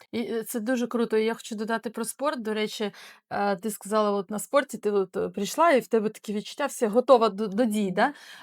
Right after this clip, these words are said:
Speaker 1: А, а я ще д-, до спорту можу додати таку штуку, коли є якийсь виклик. Е, от я от, е,
Speaker 2: Мгм.
Speaker 1: роблю таку історію. Є якийсь виклик, я розумію, що мені зараз треба зробити от, отакий-то об'єм, а я не хочу це робити. А я вже казала, да, що коли я щось не хочу
Speaker 2: Мгм.
Speaker 1: робити,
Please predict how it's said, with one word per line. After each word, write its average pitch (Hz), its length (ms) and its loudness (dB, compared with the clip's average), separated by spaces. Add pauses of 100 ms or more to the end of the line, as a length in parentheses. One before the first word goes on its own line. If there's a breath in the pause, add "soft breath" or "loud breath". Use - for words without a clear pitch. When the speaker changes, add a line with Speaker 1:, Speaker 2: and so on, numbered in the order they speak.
Speaker 1:
А, 202 360 2
а 208 100 -2 (240)
я 220 280 0
ще 247 180 -4
д-, 208 240 -4
до 208 140 -4
спорту 277 380 -4
можу 226 200 -2
додати 220 340 -4
таку 220 220 -10
штуку, 285 500 -2 (280 soft breath)
коли 247 180 4
є 247 160 2
якийсь 220 340 -4
виклик. 247 500 -4 (520 loud breath)
Е, 208 200 -2
от 196 280 -4
я 196 240 4
от, 180 280 -2
е, - 40 -6
Speaker 2:
Мгм. 190 280 -2 (200)
Speaker 1:
роблю 208 280 2
таку - 180 -4
історію. 196 540 0 (560 soft breath)
Є 262 160 2
якийсь 294 320 -2
виклик, 220 320 0
я 240 60 4
розумію, 262 360 2
що 233 160 0
мені 269 140 4
зараз 285 300 2
треба 262 320 4
зробити 262 340 2
от, 226 100 4 (120)
отакий-то 254 560 2
об'єм, 240 440 0 (200 loud breath)
а 196 80 -2
я 254 120 4
не 254 100 4
хочу 262 340 -2
це 240 140 -6
робити. 208 320 -4
А 202 40 0
я 214 140 0
вже 214 140 -8
казала, 220 340 -2
да, 254 120 0
що - 160 -10
коли 220 140 -2
я 220 60 0
щось 220 200 -8
не 220 100 2
хочу 233 200 2
Speaker 2:
Мгм. 226 80 -8
Speaker 1:
робити, 311 380 -4